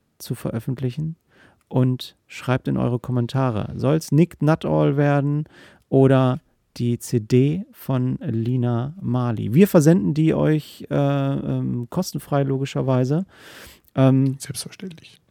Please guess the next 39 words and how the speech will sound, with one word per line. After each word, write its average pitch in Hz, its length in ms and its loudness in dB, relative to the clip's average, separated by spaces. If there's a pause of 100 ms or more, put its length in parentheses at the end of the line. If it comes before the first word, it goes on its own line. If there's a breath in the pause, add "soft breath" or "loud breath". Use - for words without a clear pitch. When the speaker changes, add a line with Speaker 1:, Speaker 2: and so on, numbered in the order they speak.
(300)
Speaker 1:
und 120 480 0
packen - 220 -4
auch 131 100 0
noch 123 220 -2 (500)
ein, 151 320 -2
ein, 123 400 -2 (100)
ein 147 140 -2
kleines 135 360 2
Gimmick 120 280 0
mit 117 180 -2
dazu. 175 360 0 (580)
Speaker 2:
Aufkleber, 104 500 -2
Aufkleber, 127 460 4
Speaker 1:
Aufkleber, 139 300 4
Speaker 2:
Aufkleber. 117 180 8
Speaker 1:
genau. 117 540 0
Verteilt 151 520 -2
sie 120 160 -2
ruhig, 104 640 -6
äh, 117 200 -6
oder - 220 -10
verklebt - 500 -10
sie? 202 140 -8
Nein, 98 460 -6
wir 110 80 -2
machen 135 220 -2
hier 147 100 -2
keinen 143 240 -4
Aufruf. 143 180 -2
Speaker 2:
Klebt 139 220 6
sie 147 140 4
an 131 140 6
legale 123 480 6
Orte. 120 320 2
Speaker 1:
Legale 131 420 4
Orte. - 420 -4
Auf 160 220 0
euren 139 280 0
Laptop 117 600 -4